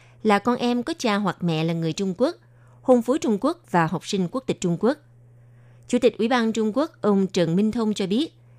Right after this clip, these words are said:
Chính phủ thành lập Trung tâm Chỉ huy Phòng chống dịch bệnh Trung ương. Ủy ban Trung Quốc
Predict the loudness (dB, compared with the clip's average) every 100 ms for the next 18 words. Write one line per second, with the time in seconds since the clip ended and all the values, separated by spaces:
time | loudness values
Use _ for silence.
0 | -20 -12 -2 0 2 0 0 0 0 0
1 | 0 0 0 -2 -2 -2 -2 -4 -4 -4
2 | -4 -2 -2 -2 -2 0 0 -2 _ -20
3 | -4 0 4 2 0 -2 -2 -4